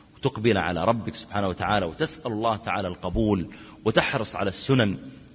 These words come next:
بقدر استطاعتك وتحرص على تعلم السنن. ما الذي يمنع أن يكون معك كتيب تتعلم منه السنن التي كان النبي صلى الله عليه وسلم يفعلها؟ لعلك أن يكون فعلا حجك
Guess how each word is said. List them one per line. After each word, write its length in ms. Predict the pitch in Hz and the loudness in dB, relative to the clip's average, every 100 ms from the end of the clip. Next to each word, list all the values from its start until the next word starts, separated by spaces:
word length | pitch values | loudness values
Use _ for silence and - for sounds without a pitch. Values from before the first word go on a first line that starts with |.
| - | -4
بقدر 280 | - 127 117 | 2 2 2
استطاعتك 720 | - 101 113 120 95 101 92 85 | -2 0 6 6 6 2 -4 -2
وتحرص 420 | 87 - 131 - | 0 2 0 0
على 160 | 120 | 2
تعلم 400 | 110 107 135 123 | 2 2 2 2
السنن. 380 | 107 - 127 101 - - - - - | 0 2 2 2 0 -12 -20 -12 4
ما 100 | 131 | 6
الذي 260 | 131 113 | 8 6
يمنع 220 | 120 113 98 | 4 2 0
أن 60 | |
يكون 260 | 104 127 113 | -2 0 2
معك 420 | 117 107 110 101 - - - - | 2 2 0 -2 -4 -20 -6 -4
كتيب 480 | 117 147 123 113 - | 6 8 8 4 2
تتعلم 460 | 107 110 123 117 | 0 4 4 4
منه 160 | 117 104 | 4 0
السنن 440 | - 135 123 104 - - - - | 0 2 4 2 -4 -14 -18 -2
التي 460 | 120 117 - 104 98 - | 4 4 2 -2 -4 -2
كان 160 | 139 131 | 2 4
النبي 260 | 120 113 117 | 4 2 0
صلى 220 | - 101 | -2 -2
الله 120 | 104 | 0
عليه 120 | 104 | -2
وسلم 260 | 98 107 101 | -2 -2 -2
يفعلها؟ 500 | 98 110 120 113 104 - - - - | 4 6 6 4 0 -4 -18 -8 4
لعلك 460 | 104 180 165 151 | 6 8 6 4
أن 140 | 139 135 | 4 4
يكون 300 | - 139 117 | 4 4 4
فعلا 320 | 127 113 98 | 4 2 2
حجك 560 | - 139 151 151 170 | 0 2 4 6 4